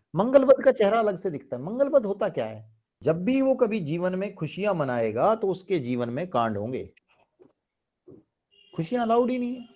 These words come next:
खुशियां अलाउड ही नहीं है। बर्थडे पे केक काटा, कलेश हो गया घर में। बर्थडे पे केक काटा, नोटिस आ गया।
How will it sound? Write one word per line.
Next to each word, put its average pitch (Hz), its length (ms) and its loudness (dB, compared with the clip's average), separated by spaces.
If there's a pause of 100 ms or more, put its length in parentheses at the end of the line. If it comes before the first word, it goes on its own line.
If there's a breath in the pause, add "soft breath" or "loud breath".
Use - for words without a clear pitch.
(1700)
खुशियां 220 340 2
अलाउड 247 240 10
ही 277 60 4
नहीं 180 180 0
है। - 180 -10 (1160)
बर्थडे 123 300 10
पे 147 100 0
केक 135 280 2
काटा, 165 500 6 (720)
कलेश 110 300 2
हो 123 80 4
गया 156 140 4
घर 160 120 2
में। 208 140 -8 (2250)
बर्थडे 139 280 10
पे 131 100 2
केक 160 260 2
काटा, 190 520 4 (380)
नोटिस 110 380 0
आ 143 80 8
गया। 170 220 0